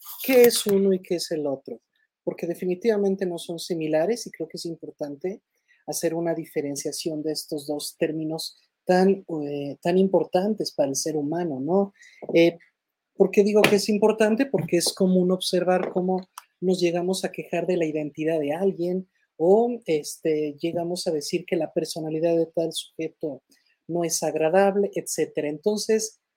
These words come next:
¿entendemos correctamente el término personalidad cuando hacemos ese tipo de afirmaciones?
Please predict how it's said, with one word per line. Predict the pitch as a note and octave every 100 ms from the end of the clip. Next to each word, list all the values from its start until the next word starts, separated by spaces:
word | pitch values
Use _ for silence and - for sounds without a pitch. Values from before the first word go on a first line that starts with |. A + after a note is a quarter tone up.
| _ _ _ _ _ _ -
¿entendemos | - G3 G3 A3 C4 D#4 E4 - -
correctamente | G3+ F#3+ A3 A3 A3+ G3 F#3 F#3+ F#3+
el | E3 -
término | E3+ F#3+ F3 -
personalidad | C#3 - C#3 C3 C3+ D3 D3
cuando | F#3 C#3+
hacemos | - D#3+ F3 F3
ese | F3
tipo | E3+ E3+ - E3
de | C3+
afirmaciones? | - C#3 B2+ - D3+ F3 B3+ -